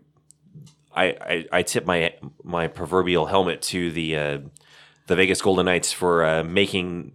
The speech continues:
the, the atmosphere fun and enjoyable and welcome as an opposing fan. Uh, I am,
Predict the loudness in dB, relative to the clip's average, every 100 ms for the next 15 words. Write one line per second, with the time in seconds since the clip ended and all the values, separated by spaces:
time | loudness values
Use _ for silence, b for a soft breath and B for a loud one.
0 | _ -4 -4 -4 -4 0 2 0 -6 -8
1 | 0 2 2 0 -8 b b b b -4
2 | -2 -2 0 4 4 4 2 0 -2 0
3 | 0 2 -2 0 -2 -4 -8 -4 -4 -4
4 | -2 0 2 -2 b b b b b -4
5 | 0 2 0 -2 -8 -18 _ _ _ _
6 | _ _ _ -6 -4 -6 -10 -14